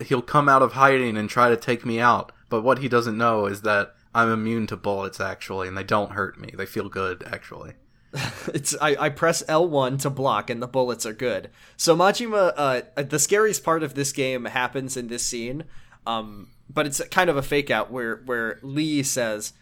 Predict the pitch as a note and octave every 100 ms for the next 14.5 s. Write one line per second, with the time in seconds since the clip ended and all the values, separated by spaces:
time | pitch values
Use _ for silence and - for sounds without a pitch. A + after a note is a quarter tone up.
0 | _ _ - F#3+ F#3 A3+ D3+ B2+ A#2+ -
1 | C#3+ G#3+ - G3+ G3 F#3+ C4+ F#3+ G#3 D#3+
2 | B2+ A2+ G#2 - A#2 G#2+ B2+ D3 D3 E3
3 | D#3 G#3 D4+ F4+ F4+ - C4+ C4+ - A#3+
4 | B3+ B3 A3+ C4+ - F3+ - B3+ A3+ A3
5 | G#3+ - D#3 D3 D#3 B2+ B2+ B2+ - D3
6 | C#3 C#3 B2+ A2 - C3+ - C#3+ C3 C#3+
7 | C3+ C3 B2+ B2 A#2 A2+ B2+ A2+ A2+ C3+
8 | B2+ C#3+ C#3+ D#3 D#3 A2+ G2+ A2 G#2+ G#2+
9 | G#2+ G2+ G2+ G#2+ A#2 A2+ B2 A2 A2+ A#2
10 | A2 G#2 G#2 A2+ G#2+ G#2 G#2 C#3 C#3 -
11 | - - - - - G#3 G#3 - D3+ D3+
12 | C#3 C#3 C3+ A#2+ B2 C3 C#3 C3+ A#2 B2
13 | D3+ D#3+ D3 - D#3 C#3+ D#3 C#3 C3 C#3+
14 | C3+ A#2+ B2 A#2+ B2+